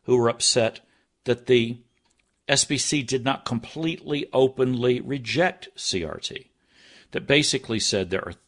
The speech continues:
theological concepts that link to doctrinaire C R T, and we reject those. And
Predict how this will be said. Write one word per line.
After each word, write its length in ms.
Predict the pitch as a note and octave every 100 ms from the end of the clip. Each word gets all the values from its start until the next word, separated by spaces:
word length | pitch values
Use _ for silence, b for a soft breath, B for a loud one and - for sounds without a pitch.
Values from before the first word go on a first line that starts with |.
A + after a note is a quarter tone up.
| _ -
theological 680 | B2 F#2 G2 F#2 G2 F#2+
concepts 600 | - G#2+ G2 F#2+ F2+ - - b b b b _ _ _ _ G#2+
that 200 | A2 -
link 480 | F#2+ B2 C3+ - _ _ _
to 220 | - A2+ G2
doctrinaire 760 | E2+ G#2+ - - G#2 G2 F2+
C 220 | - G#2
R 160 | F#2 F2+
T, 300 | - G2+ C3+
and 220 | D#3 F3
we 380 | E3+ F3 G3 F#3+ -
reject 400 | C#3 C#3+ F#3 -
those. 240 | - - B B B B B
And 260 | - A#2